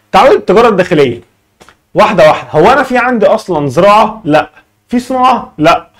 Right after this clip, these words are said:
ه-، هتاجر بإيه؟ يبقى تدهور الزراعة والصناعة. طيب، وإيه كمان؟ اضطراب الأمن. مفيش أمن. تمام كده؟ طيب.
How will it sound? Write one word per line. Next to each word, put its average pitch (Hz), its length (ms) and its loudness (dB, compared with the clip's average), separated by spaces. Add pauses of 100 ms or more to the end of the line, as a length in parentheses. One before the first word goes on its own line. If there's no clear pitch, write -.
(100)
ه-، 151 120 -4 (120)
هتاجر 196 340 -2
بإيه؟ 143 400 -4 (440)
يبقى 165 220 -4
تدهور 208 380 2
الزراعة 175 420 2
والصناعة. 196 600 -2 (560)
طيب، 131 480 0
وإيه 185 220 0
كمان؟ 165 520 -2 (440)
اضطراب 208 500 0
الأمن. 170 440 -2 (600)
مفيش 160 300 -4
أمن. 156 260 -4 (1700)
تمام 185 220 0
كده؟ 262 340 0 (200)
طيب. 143 440 -2